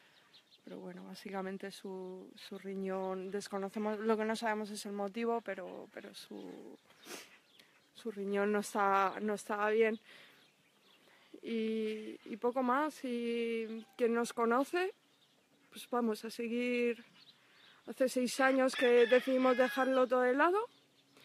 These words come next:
y, y vamos a seguir dando toda nuestra fuerza, dando toda nuestra energía y que la pérdida de Coque sea para ayudar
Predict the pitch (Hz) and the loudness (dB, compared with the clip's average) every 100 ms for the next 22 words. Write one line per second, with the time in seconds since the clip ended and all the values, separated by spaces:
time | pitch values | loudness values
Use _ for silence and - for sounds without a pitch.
0 | - - - _ _ _ _ _ 254 254 | -20 -20 -20 _ _ _ _ _ 0 2
1 | 247 247 240 240 240 240 233 226 208 - | 4 4 2 2 2 0 0 0 -2 -2
2 | 254 233 233 226 226 - 226 226 240 233 | 0 2 2 0 -6 -4 -4 0 4 6
3 | 226 220 226 233 220 220 226 233 226 226 | 8 8 6 4 0 -2 -2 2 4 2
4 | - - 247 226 226 202 233 208 - 254 | 2 2 4 4 0 -4 -8 -10 -2 0
5 | 285 - 320 269 220 220 214 247 226 226 | 0 -2 -4 -2 -2 -4 -4 -2 -2 -2
6 | 220 - 226 214 220 - 247 269 277 262 | -4 -4 -6 -6 -6 -6 -4 -2 -2 -4
7 | 220 220 208 - 214 214 208 208 214 214 | -6 -8 -8 -8 -6 -4 -4 -4 -6 -6
8 | 226 220 220 202 208 196 202 196 208 | -6 -6 -6 -6 -6 -4 -2 -2 -4